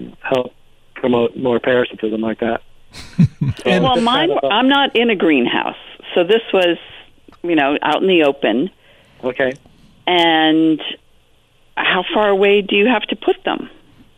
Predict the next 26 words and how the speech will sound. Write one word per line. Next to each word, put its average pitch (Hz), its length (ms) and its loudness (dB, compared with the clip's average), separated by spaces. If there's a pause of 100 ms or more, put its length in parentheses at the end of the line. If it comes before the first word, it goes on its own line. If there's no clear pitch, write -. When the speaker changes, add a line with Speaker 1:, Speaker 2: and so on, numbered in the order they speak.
(520)
Speaker 1:
Well, 120 340 0
they, 143 200 0
you 135 140 0
know, 131 160 2
they, 151 120 2 (120)
they, 147 160 -4 (120)
they 151 120 -4
don't 170 220 -2
crawl. 139 320 0
They're 151 100 0
not 156 80 0
gonna 156 120 0
crawl, 139 400 2
like, 123 160 -2
all 127 140 0
the 127 60 2
way 123 80 2
across 123 320 -4
the 120 60 -6
lawn 120 420 -2
or 117 100 -4
anything 120 320 -4
to 117 60 -6
get 131 200 -4
to 135 100 -6
your 131 140 -2